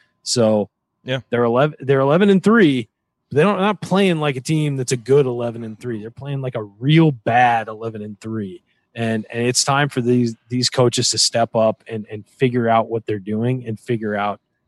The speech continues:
Speaker 1: where this program, where they wanna take this program, where they want it to go, and, and fix the obvious gaps that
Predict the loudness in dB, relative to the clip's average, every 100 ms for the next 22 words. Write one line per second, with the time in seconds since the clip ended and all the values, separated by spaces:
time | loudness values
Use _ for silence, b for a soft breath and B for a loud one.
0 | _ _ 0 2 2 0 2 2 2 0
1 | -2 -2 -6 _ 2 4 4 4 0 -2
2 | -2 -4 0 0 0 0 0 0 -2 -4
3 | -6 -2 0 0 -2 -4 -4 -8 -8 -6
4 | -6 -4 -4 -6 -4 0 0 2 2 2
5 | -2 -4 -6 -10 -14 b b -8 -8